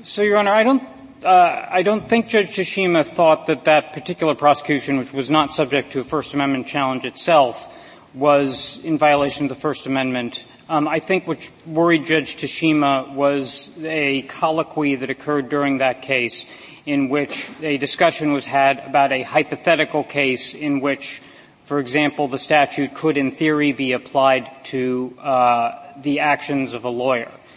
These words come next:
Now, again, the actions of a lawyer, uh, and when those cross the line into criminal complicity or solicitation is also not a problem that is unique to this statute,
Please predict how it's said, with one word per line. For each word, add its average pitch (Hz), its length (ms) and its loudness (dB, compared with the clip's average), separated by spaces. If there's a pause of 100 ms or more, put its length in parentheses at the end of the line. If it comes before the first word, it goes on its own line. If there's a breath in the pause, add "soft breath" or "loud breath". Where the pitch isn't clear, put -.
(300 loud breath)
Now, 151 360 4
again, 160 600 2 (140)
the 156 140 0
actions 180 560 0
of 156 360 0
a 151 60 -10
lawyer, 156 680 2 (200)
uh, 139 480 0
and 143 240 -2
when 156 200 4
those 156 240 0
cross 147 400 2
the 143 60 -2
line 135 360 0
into 135 260 -6
criminal 143 380 -2
complicity 135 540 -4
or 127 60 -4
solicitation 131 800 -4 (340 loud breath)
is 147 340 -2
also 180 360 0
not 135 240 2
a 127 80 -2
problem 131 600 2
that 143 120 -4
is 123 160 -6
unique 135 380 -2
to 135 80 -8
this 123 180 -8
statute, 123 540 0